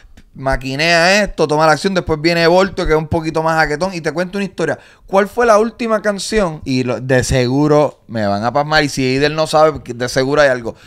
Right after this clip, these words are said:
Pero una canción que haya pegado al nivel Residente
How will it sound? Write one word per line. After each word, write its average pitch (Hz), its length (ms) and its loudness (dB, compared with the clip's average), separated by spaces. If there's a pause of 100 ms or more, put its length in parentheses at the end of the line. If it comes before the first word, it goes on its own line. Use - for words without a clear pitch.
(140)
Pero 156 140 -2
una 190 120 -4
canción 220 360 -4
que - 140 -2
haya 185 220 4
pegado 175 400 4
al 165 140 4
nivel 147 420 -4
Residente 156 920 -4